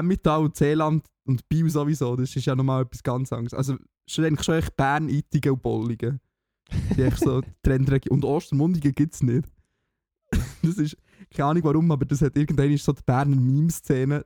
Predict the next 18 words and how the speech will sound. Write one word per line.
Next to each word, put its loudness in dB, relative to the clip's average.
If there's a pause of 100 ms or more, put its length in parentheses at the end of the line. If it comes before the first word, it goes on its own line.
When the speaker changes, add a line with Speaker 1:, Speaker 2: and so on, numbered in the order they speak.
Speaker 1:
zum 0
Running 0
Gag -2
gemacht, -2
dass 0
es -2
Ostermundigen -4
nicht -6
gibt. -8 (2500)
Speaker 2:
Ist -4
das -2
ein 0
bisschen -2
wie -2
Bielefeld -2
in -20
dem -4
Fall? -6